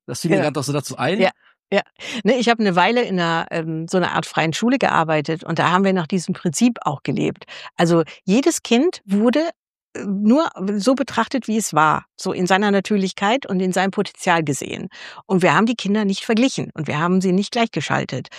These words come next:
Speaker 2: Und wenn für den einen das wichtig war, war für den anderen das wichtig. Und das ist es nämlich. Und das ist auch,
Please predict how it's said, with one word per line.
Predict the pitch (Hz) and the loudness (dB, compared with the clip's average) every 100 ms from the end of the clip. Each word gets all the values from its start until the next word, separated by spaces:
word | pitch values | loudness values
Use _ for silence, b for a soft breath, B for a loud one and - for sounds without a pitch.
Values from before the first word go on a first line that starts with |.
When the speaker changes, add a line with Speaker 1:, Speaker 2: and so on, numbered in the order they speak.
| B B | B B
Speaker 2:
Und | 190 170 | 2 2
wenn | 180 185 175 | 4 2 0
für | 180 | 0
den | 170 | -2
einen | - 160 180 160 | 0 2 2 2
das | 139 - | 0 0
wichtig | 202 - 214 | -2 -2 -2
war, | 214 214 | 0 0
war | 214 | -2
für | 196 | -2
den | 208 208 | -4 -2
anderen | 196 196 | 0 0
das | 196 185 - | 0 -2 -4
wichtig. | 139 - 147 - | -6 -6 -8 -4
Und | 175 | -2
das | 180 190 | 0 0
ist | - - | -4 -8
es | 156 - | -8 -8
nämlich. | 131 135 139 - | -8 -8 -8 -4
Und | 170 | 0
das | 165 | 0
ist | 240 226 | 0 -2
auch, | - 226 269 | 4 4 2